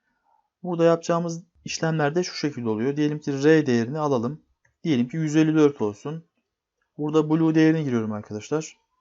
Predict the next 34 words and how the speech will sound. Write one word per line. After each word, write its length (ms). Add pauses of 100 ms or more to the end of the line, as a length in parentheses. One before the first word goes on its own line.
(920)
Bu 100
da 100
yüz 200
kırk 200
iki 160
olsun. 480 (2500)
Ve 100
son 220
olarak 300
burada 200
yeşil 340
için 240
de 180 (760)
iki 200
yüz 200
dört 260
giriyorum. 260
Tabii 240
bu 100
değerleri 340
ben 120
salladım 500
şu 140
an 100
için. 200
Bilmiyorum 360
tam 160
olarak 320 (540)
karşılıkları 680
doğru 240
mu 200
değil 200
mi 140
bilmiyorum. 440